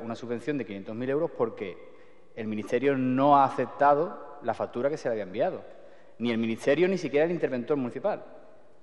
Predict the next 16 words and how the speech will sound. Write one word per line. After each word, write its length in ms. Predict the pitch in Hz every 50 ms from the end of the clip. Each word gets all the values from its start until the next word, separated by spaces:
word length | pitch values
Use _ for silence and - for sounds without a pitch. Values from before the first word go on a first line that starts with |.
| - -
que 100 | - 113
puso 220 | 113 131 - -
reparos 340 | 117 117 110 - 127 127 120
a 40 | 113
esa 120 | 107 -
factura. 420 | - - 98 - - - 90 - - - - - - - - - - - - - - - - - - - - -
Y 80 | -
no 140 | 107 120 123
tiene 200 | 160 165 175 175
nada 200 | 170 175 175 165
que 80 | 165 170
ver 260 | 185 196 180 - -
con 180 | - 110 107 107
ese 180 | 110 - 143
procedimiento 400 | 135 139 - 151 143 147 139 160
judicial 580 | 151 151 156 147 - - 175 180 190 202 226 -